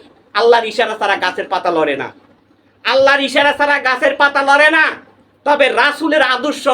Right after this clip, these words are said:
ছাড়া কোনোকে মানুষ হতে পারে না। রাসূলকে ভালোবাসলে, রাসূলের আদর্শ মানলে, সেটাই সঠিকভাবে সঠিক পথে যাইতে পারে, সঠিক মানুষত্ব অর্জন করতে পারে,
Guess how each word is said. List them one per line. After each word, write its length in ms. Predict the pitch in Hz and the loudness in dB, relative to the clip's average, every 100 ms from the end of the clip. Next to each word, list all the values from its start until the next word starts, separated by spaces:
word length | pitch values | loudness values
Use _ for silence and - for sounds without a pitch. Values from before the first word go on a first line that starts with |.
| 247 | 0
ছাড়া 300 | 240 240 208 | 0 0 0
কোনোকে 360 | 240 240 233 226 | -2 -2 0 0
মানুষ 340 | 202 202 214 | 0 -2 -4
হতে 140 | 196 196 | -6 -4
পারে 240 | 185 170 | -2 -2
না। 200 | 151 120 - - | -4 -6 -14 -10
রাসূলকে 420 | - 226 285 247 202 | -6 -4 -6 -2 0
ভালোবাসলে, 720 | 180 190 180 180 233 262 285 - - | 2 0 0 -4 0 0 -2 -8 -10
রাসূলের 340 | 175 202 180 | -8 -6 -2
আদর্শ 340 | 175 170 214 | -2 -2 -6
মানলে, 540 | 196 190 175 170 165 131 - _ | -6 -4 -4 2 2 0 -8 _
সেটাই 340 | - 180 294 320 | -4 0 0 0
সঠিকভাবে 520 | 247 226 220 180 165 | -2 -4 -4 -4 -6
সঠিক 300 | 160 175 - - | -6 -8 -8 -10
পথে 200 | 170 160 | -10 -6
যাইতে 280 | 160 160 | -6 -4
পারে, 280 | 165 170 147 120 _ - | -4 -2 -4 -6 _ -6
সঠিক 300 | 196 233 247 | -4 -4 -6
মানুষত্ব 460 | 185 214 254 - 202 | -6 -6 -8 -4 -2
অর্জন 300 | 165 156 147 | 0 -4 -8
করতে 260 | 180 180 | -8 -8
পারে, 280 | 170 170 143 | -4 -4 -4